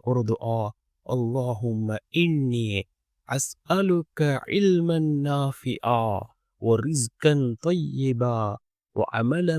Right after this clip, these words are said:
متقبلا." "اللهم إني أسألك علما نافعا ورزقا طيبا وعملا متقبلا." இந்த ஐந்து துஆக்களும் மிக முக்கியமான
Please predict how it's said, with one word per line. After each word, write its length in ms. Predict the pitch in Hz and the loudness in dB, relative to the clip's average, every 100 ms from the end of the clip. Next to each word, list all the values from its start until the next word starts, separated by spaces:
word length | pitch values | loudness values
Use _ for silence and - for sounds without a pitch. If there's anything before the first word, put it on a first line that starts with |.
| 147 | 0
متقبلا." 1040 | 135 123 113 - 123 120 123 110 101 98 95 - _ _ _ _ _ _ _ _ _ - | 0 -2 -8 -2 -2 -2 0 2 2 -2 -4 -12 _ _ _ _ _ _ _ _ _ -4
"اللهم 560 | 117 113 127 127 120 117 - | 0 4 4 2 0 0 0
إني 480 | 131 131 120 135 180 208 - _ _ | 0 2 2 2 2 0 -4 _ _
أسألك 720 | - 127 - - 165 190 180 - 165 | -4 -2 -2 2 4 4 2 2 2
علما 480 | - 190 185 175 170 151 139 | 2 0 2 2 2 2 -2
نافعا 720 | 123 156 151 - 131 127 123 113 107 - _ _ - | -2 -2 -2 -4 -6 -2 0 0 -4 -10 _ _ 0
ورزقا 640 | 117 127 165 135 110 165 147 131 | 2 4 2 2 0 0 0 0
طيبا 760 | - 196 185 147 147 139 131 123 117 123 _ _ - | -2 0 0 2 2 2 2 0 -2 -6 _ _ -4
وعملا 580 | - 120 123 165 175 160 | -4 0 0 0 0 0
متقبلا." 960 | 151 143 - 131 - 135 117 123 120 113 110 - _ _ - | 0 -2 -4 -6 -6 -6 -2 -2 0 -4 -6 -12 _ _ -4
இந்த 140 | 120 107 117 | -2 0 0
ஐந்து 440 | 127 165 175 165 143 | 0 2 2 0 0
துஆக்களும் 840 | 123 123 131 131 - 139 127 123 117 | 0 -2 -2 -2 -2 0 0 0 0
மிக 300 | 120 117 117 | 0 -2 0
முக்கியமான 840 | 123 - _ 147 139 131 117 120 | -2 -4 _ -2 -2 -2 -2 -2